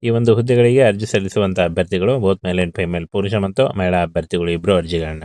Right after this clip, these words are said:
ಸಲ್ಲಿಸಬಹುದಾಗಿರುತ್ತೆ. ಎಸ್ ಎಲ್ ಸಿ ಪಾಸ್ ಆದಂತ ಅಭ್ಯರ್ಥಿಗಳು ಅರ್ಜಿಗಳನ್ನ ಸಲ್ಲಿಸಬಹುದು. ಪರೀಕ್ಷೆ ಇರುತ್ತೆ ನೋಡಿ, ಪರೀಕ್ಷೆಯಿಂದ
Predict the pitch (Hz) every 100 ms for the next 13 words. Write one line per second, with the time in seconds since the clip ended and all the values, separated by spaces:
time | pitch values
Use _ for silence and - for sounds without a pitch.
0 | 78 - 82 76 - 85 78 78 78 80
1 | 78 - 151 - _ _ _ - 95 120
2 | 123 113 98 - 92 90 87 87 78 82
3 | - 85 110 120 85 85 80 78 76 -
4 | 85 76 73 82 78 76 110 175 _ _
5 | _ _ - 107 - 98 87 85 90 156
6 | - _ _ _ _ - 110 - 208 90